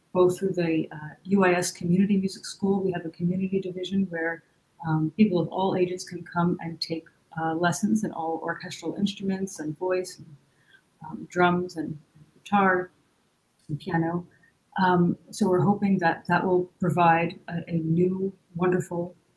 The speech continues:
uh, rigorous resource for music study. And also the I S O has a robust youth program, uh, youth ensembles for, for, um, young players of all ages so that they can have experience playing chamber music and playing,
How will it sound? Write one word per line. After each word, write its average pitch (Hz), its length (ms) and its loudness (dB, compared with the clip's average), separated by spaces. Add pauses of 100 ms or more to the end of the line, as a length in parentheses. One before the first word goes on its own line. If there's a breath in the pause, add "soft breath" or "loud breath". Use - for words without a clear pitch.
(360)
uh, 156 120 2
rigorous 170 580 2
resource 175 540 -4
for 170 180 -10
music 170 280 -8
study. 226 440 -10 (480 soft breath)
And 196 140 6
also 214 320 8
the 185 140 6
I 185 220 2
S - 180 -4
O 196 180 2
has 165 560 -4
a 170 140 -2
robust 165 640 0
youth 190 400 -2
program, 165 680 2 (180)
uh, 165 40 -10
youth 175 280 -2
ensembles 160 800 -4
for, 156 300 -4 (160)
for, 160 320 -2 (120)
um, 156 280 -10 (260)
young 175 380 0
players 170 360 -2
of - 140 -16
all 165 260 -6
ages 160 340 -2
so 170 80 -16
that 156 180 -6
they 165 80 -4
can 170 160 -14
have 156 160 -8
experience 170 480 -6
playing 170 300 -4
chamber 175 280 -4
music 165 400 -6 (340 soft breath)
and 185 160 -2
playing, 175 460 0